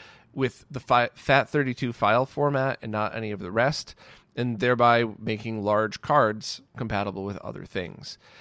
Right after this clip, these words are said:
Um, I think the reason a, a lot of these, uh, you, uh,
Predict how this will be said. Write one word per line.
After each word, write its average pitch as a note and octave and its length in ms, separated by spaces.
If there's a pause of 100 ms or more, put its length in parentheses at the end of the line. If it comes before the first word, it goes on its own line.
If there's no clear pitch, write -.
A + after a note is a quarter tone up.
(200)
Um, A#2 260
I C#3 60
think G3 220
the D#3 80
reason G3 640 (240)
a, C3 60
a C#3+ 200
lot D3 240
of D#3 60
these, D3+ 400
uh, C3+ 260
you, C#3+ 160 (160)
uh, C3 160